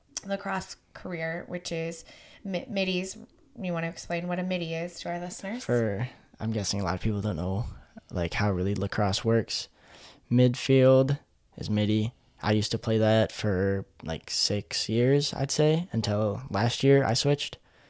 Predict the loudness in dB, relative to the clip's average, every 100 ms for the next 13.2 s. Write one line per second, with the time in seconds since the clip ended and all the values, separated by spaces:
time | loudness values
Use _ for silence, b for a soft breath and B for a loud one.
0 | b b _ 6 6 8 10 10 8 10
1 | 10 10 8 4 6 6 6 6 2 2
2 | 4 4 4 4 4 4 2 4 2 2
3 | 0 0 2 4 4 4 2 4 2 2
4 | 2 2 -2 0 2 4 2 0 -4 b
5 | b b b b 0 2 2 2 0 0
6 | 0 2 2 0 0 0 2 0 -2 -10
7 | -10 -2 0 0 -2 -8 b b b b
8 | b b b b b _ -4 -2 0 0
9 | 2 2 0 0 2 4 6 6 6 4
10 | 2 2 0 -6 -4 0 2 4 2 2
11 | 0 0 0 0 -4 _ -2 0 0 -2
12 | -2 -2 0 -2 -2 -2 0 0 2 2
13 | 0